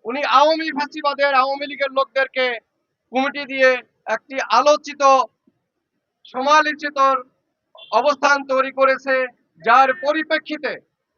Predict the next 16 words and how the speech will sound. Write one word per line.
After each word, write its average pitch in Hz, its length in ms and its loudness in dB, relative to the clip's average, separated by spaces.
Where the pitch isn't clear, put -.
স্থানীয় 285 680 2
সুন্দরগঞ্জ 285 540 -2
উপজেলাবাসী 277 720 -2
হাজার 285 280 4
হাজার 285 320 4
জনতা 285 380 0
একত্রে 294 440 0
রাজপথে 269 500 0
নেমে 254 160 -2
ঝাড়ু 262 280 0
মিছিল 285 260 -6
করেছে 262 360 0
এবং 262 120 -2
পুষ্পস্তবক 719 600 0
দাহ - 120 -2
করেছে। 202 300 -14